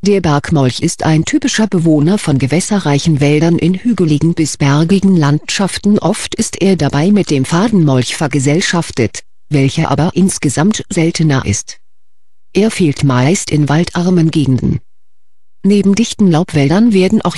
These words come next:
parkähnliche Gelände und naturnahe Gärten besiedelt. Der Bergmolch ist außerhalb der Laichzeit ein nachtaktives Landtier.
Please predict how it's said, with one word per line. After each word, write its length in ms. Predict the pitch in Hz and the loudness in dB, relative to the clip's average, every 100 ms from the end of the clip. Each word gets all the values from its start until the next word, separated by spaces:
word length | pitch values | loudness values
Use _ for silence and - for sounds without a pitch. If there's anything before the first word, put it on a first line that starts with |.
| - | -6
parkähnliche 720 | - 185 247 - 160 143 160 | -2 -2 -2 0 0 2 0
Gelände 560 | 185 170 143 180 254 - | 0 2 2 2 0 2
und 240 | 226 151 | 0 0
naturnahe 760 | 160 - 160 147 143 139 147 | -2 -2 0 2 2 2 0
Gärten 380 | 151 156 190 190 | 0 0 0 0
besiedelt. 640 | 180 160 160 135 - - - - - - - - - - | 0 0 0 0 -4 -6 -16 -20 -20 -20 -20 -20 -20 -4
Der 200 | 196 196 | -2 0
Bergmolch 580 | 170 143 - 143 127 - | 0 0 0 0 0 -2
ist 240 | 143 - | -4 -2
außerhalb 500 | 135 151 185 139 131 | -2 -2 0 0 0
der 160 | - 139 | 0 0
Laichzeit 680 | 143 160 - - 165 160 - | 2 0 -2 -2 0 0 0
ein 220 | 139 139 | 0 0
nachtaktives 920 | 160 220 - 127 - - 180 156 139 | 0 -2 -6 -6 -6 -4 -4 -2 -2
Landtier. 600 | 139 131 135 - 95 - | 0 0 -2 -2 -2 -4